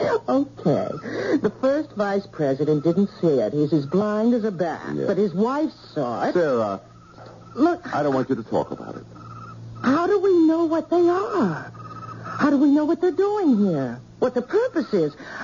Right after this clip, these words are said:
Speaker 1: How can we be sure that they don't mean us some kind of harm, David? I think we ought to report it.
Speaker 2: No.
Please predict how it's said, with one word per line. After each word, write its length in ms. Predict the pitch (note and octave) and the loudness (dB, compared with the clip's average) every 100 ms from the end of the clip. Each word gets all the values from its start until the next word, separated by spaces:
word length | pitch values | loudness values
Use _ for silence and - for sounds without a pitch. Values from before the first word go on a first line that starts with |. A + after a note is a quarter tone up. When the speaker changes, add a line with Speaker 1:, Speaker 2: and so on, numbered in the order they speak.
| - | -4
Speaker 1:
How 160 | D#4+ F#4+ | -4 -2
can 220 | F#4+ B3+ | 0 4
we 160 | C#4+ | 4
be 180 | C#4+ A#3 - | 4 0 2
sure 180 | A#3+ G#3 | 0 0
that 140 | E3+ | 0
they 140 | A3 C#4+ | 0 0
don't 200 | A3+ - | 0 2
mean 180 | G#3 F3 | 2 0
us 100 | E3 | -2
some 140 | G3+ F#3+ | 0 0
kind 260 | - F3+ | 2 0
of 80 | E3 | 0
harm, 460 | - C#4 E4+ D#4+ F#3 | -2 0 4 4 2
David? 400 | C3+ A#2 D3+ A3+ | 0 -2 -2 -2
I 460 | - - A3 C4 F#4+ - | -6 -10 -6 -4 -2 0
think 160 | A#3+ | 2
we 100 | F#3+ | 2
ought 120 | G3 | 2
to 80 | G#3+ | 0
report 520 | A#3+ D#4 - F#4+ G#4 | -2 -2 0 0 0
it. 100 | F3 | 0
Speaker 2:
No. 520 | B2+ D3+ F#3 C#3+ D#2 | 2 2 2 0 -2